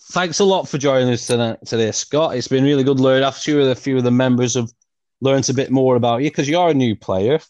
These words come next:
ge-, um, only been at the club a few years. Um, good luck with your captaincy. Uh, we're all with you. Undefeated so far this season, so that's absolutely fantastic. And, uh,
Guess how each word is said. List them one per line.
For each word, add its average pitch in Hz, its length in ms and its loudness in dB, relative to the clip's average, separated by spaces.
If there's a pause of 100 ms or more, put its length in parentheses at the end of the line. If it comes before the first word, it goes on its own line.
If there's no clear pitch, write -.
(140)
ge-, 107 200 -8
um, 95 500 -2 (580)
only 120 160 0
been 113 120 -2
at 104 60 -6
the 104 80 -2
club 104 240 -4
a 95 40 -8
few 101 260 -2
years. 113 420 -2 (540)
Um, 107 540 -2 (180)
good 160 160 2
luck 156 160 2
with 139 140 -2
your 131 80 -2
captaincy. 151 720 -6 (500)
Uh, 110 320 -4 (640)
we're 120 160 0
all 127 160 2
with 117 200 0
you. 147 200 2 (200)
Undefeated 139 640 -2
so 123 240 0
far 117 280 0
this 107 220 -4
season, 117 380 -4
so 139 160 -4
that's - 120 -6
absolutely 110 340 -4
fantastic. 107 760 -8 (800)
And, 143 500 0
uh, 147 360 2